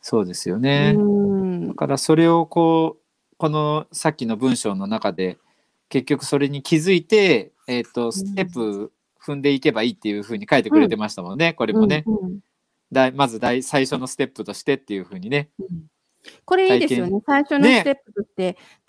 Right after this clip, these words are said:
Speaker 2: 体験している今の現実があなたが選択、
Speaker 1: うん。
Speaker 2: 選択できる唯一の現実ではないと理解しましょうっていう。
Speaker 1: うんうんうんうん。
Speaker 2: 他の選択肢があるよっ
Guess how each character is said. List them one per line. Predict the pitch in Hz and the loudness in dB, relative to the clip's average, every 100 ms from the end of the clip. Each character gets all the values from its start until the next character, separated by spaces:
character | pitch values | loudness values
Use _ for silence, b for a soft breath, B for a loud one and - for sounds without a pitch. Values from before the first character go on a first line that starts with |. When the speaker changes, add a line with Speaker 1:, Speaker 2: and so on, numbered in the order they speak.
| _ | _
Speaker 2:
体 | 302 311 302 | 2 2 2
験 | 311 320 | 2 2
し | |
て | - 302 | 0 0
い | |
る | 294 | 4
今 | 320 311 | 4 4
の | 240 | 2
現 | 202 226 226 | 2 0 0
実 | 240 240 | -2 -4
が | 226 220 | 0 2
あ | |
な | 262 | 2
た | 320 | 2
が | 277 | 0
選 | - 240 233 | 0 0 0
択、 | 247 247 | -2 -6
Speaker 1:
う | |
ん。 | |
Speaker 2:
選 | - 262 254 | -6 0 2
択 | 254 254 | 0 -2
で | 247 254 | -2 -2
き | 254 | -2
る | 226 | -2
唯 | 220 320 | 2 0
一 | 330 240 | 0 0
の | |
現 | 190 202 214 | 0 2 2
実 | 233 233 | 2 -2
で | 247 | 0
は | 254 | 2
な | 226 262 | 4 2
い | 285 | 2
と | 190 185 | -2 -2
理 | 190 | -2
解 | - 277 214 | 0 0 0
し | 202 | -4
ま | 180 | -8
し | - 196 | -6 -4
ょ | 170 | -4
う | - | -6
っ | _ | _
て | 175 | -4
い | 170 | -4
う。 | 175 | -2
Speaker 1:
う | |
ん | |
う | 151 | -2
ん | |
う | |
ん | 147 113 139 113 95 123 101 120 | -4 -6 -8 -8 -8 -10 -8 -8
う | 113 | -8
ん。 | 90 _ | -10 _
Speaker 2:
他 | - 262 330 | -8 2 4
の | 349 | 6
選 | 392 370 | 4 2
択 | 349 359 | 2 -2
肢 | - 240 | -2 -2
が | 208 | 0
あ | 311 | 0
る | 294 | -2
よ | 185 | -4
っ | 170 | -8